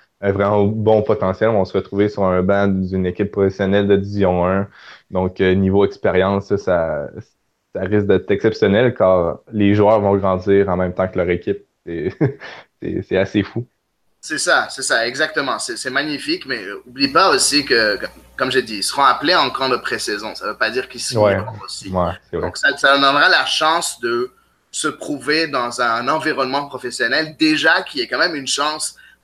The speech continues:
Speaker 2: incroyable pour des, des joueurs ou de jeunes joueurs qui, qui auraient jamais cru ça avant, il y a,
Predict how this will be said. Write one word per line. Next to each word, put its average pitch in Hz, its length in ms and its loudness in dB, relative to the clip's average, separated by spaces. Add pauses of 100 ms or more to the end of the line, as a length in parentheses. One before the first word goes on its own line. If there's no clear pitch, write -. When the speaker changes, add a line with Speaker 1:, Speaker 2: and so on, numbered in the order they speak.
Speaker 2:
incroyable 147 640 2
pour - 100 -20
des, 123 220 -4 (280)
des 135 120 -4
joueurs 131 560 2
ou 107 120 -18 (360)
de 127 100 -4
jeunes 151 260 -2
joueurs 139 560 0 (520)
qui, - 160 -20 (200)
qui 143 220 -8
auraient 135 200 -2
jamais 147 280 0
cru 139 220 -10
ça 156 200 -4
avant, 117 460 -6
il 107 120 -12
y 110 60 -6
a, 107 140 -4